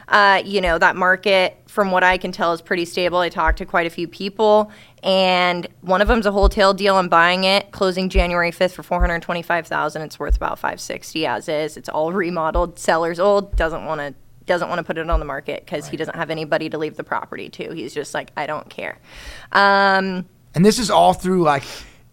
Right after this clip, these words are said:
Speaker 2: and I think I've heard you say this before, this is all through using your same method.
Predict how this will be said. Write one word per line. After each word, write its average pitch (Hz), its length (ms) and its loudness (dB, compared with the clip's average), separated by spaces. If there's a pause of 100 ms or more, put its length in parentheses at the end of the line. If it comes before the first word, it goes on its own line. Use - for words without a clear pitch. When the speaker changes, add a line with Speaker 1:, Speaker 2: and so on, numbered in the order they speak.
Speaker 2:
and - 400 -14
I 147 80 -4
think 196 220 0
I've 170 80 0
heard 165 200 0
you 156 100 -2
say 143 240 -2
this 120 120 -10
before, 113 420 -12
this 147 160 -8
is 156 60 -4
all 151 160 2
through 160 160 -6
using 165 320 -2
your 131 80 -6
same 208 720 -2
method. 135 480 -4